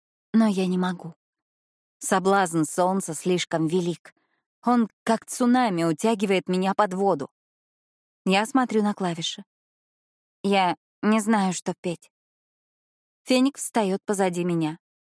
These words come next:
Что угодно. И я выбираю ту песню, которую пела для него в прошлый раз.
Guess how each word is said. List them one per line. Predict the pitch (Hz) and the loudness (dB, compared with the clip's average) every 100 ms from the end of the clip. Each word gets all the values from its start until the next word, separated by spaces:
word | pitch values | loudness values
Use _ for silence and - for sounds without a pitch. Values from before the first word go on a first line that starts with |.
| _ _ | _ _
Что | - - 180 160 | -6 0 4 4
угодно. | 160 160 151 135 123 - _ _ _ _ _ _ _ _ _ _ _ | 4 4 2 0 -6 -12 _ _ _ _ _ _ _ _ _ _ _
И | 220 | 2
я | 233 254 | 4 4
выбираю | 277 247 233 226 | 4 4 4 2
ту | - 214 | 0 -2
песню, | - 226 - 254 | 2 0 2 0
которую | 226 208 190 185 170 | 0 0 0 0 0
пела | - 180 160 | 0 0 0
для | 160 | 2
него | 160 156 175 | 2 2 0
в | - | -4
прошлый | 175 151 - 156 | -4 -4 -4 -6
раз. | 143 139 - | -6 -10 -16